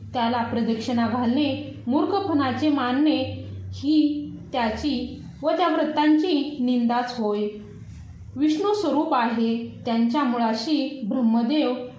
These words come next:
बुंद्यामध्ये विष्णू, शेंड्याला रुद्र वास करतात, त्यांच्या सर्व शाखावर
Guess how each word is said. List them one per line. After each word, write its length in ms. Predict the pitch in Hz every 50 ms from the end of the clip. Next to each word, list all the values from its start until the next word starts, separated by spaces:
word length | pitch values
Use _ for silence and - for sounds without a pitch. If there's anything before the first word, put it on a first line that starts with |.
| - - - -
बुंद्यामध्ये 720 | 214 220 262 254 262 262 320 330 349 359 339 277 285 269 262
विष्णू, 540 | 262 302 311 311 349 381 370 311 269 254 254
शेंड्याला 580 | - - 302 294 277 277 311 320 320 339 359 359
रुद्र 320 | 311 294 247 240 302 330
वास 340 | 302 269 254 269 302 - -
करतात, 380 | 294 240 220 - 226 208 202 208 208 208 202 - - - - - - - -
त्यांच्या 520 | 226 233 226 226 233 294 285 247 220 226
सर्व 380 | 233 - - 269 262 269 285 320 320 311
शाखावर 580 | 294 247 226 214 - 233 214 226 254 294 254